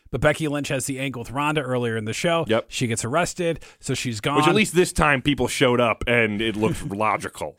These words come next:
Speaker 2: You
Speaker 1: Yeah,
Speaker 2: know what I mean?
Speaker 1: yeah.
Speaker 2: Okay, you didn't let the dang near crippled woman get past everybody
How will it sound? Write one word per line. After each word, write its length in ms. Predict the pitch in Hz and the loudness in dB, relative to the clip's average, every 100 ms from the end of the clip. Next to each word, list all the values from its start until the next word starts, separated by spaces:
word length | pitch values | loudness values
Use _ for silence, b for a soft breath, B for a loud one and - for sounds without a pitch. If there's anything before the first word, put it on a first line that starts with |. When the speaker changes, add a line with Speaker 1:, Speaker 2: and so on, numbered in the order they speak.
| - | 4
Speaker 2:
You 120 | 165 | 6
Speaker 1:
Yeah, 60 | |
Speaker 2:
know 60 | 113 | 6
what 100 | 110 | 4
I 40 | |
mean? 140 | 110 113 | 2 2
Speaker 1:
yeah. 160 | 110 87 B - | 0 -4 B -4
Speaker 2:
Okay, 160 | 139 | 0
you 200 | 131 135 | 2 2
didn't 260 | 147 160 143 | 2 2 2
let 260 | 147 131 | -2 0
the 120 | 120 120 | -2 0
dang 340 | 131 135 139 | 2 2 2
near 160 | 131 117 | -2 -4
crippled 540 | - 156 143 127 117 | 0 0 2 2 0
woman 440 | 107 131 123 107 | 0 0 0 -4
get 220 | 101 110 - _ _ | -4 -6 -6 _ _
past 360 | - 127 123 - | -4 -2 -2 0
everybody 640 | 120 117 110 104 92 87 | 0 0 0 0 -2 -4